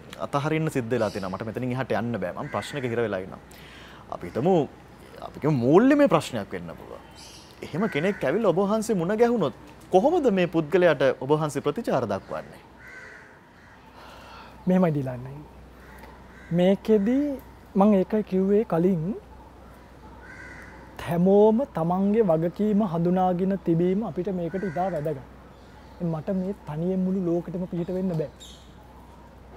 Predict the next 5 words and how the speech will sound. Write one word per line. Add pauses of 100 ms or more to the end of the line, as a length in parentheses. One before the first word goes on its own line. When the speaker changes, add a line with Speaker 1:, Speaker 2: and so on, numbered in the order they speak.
(400)
Speaker 2:
පැහැදිලිද
කියන්නේ? (300)
හැබැයි
ප-, (160)
ගම්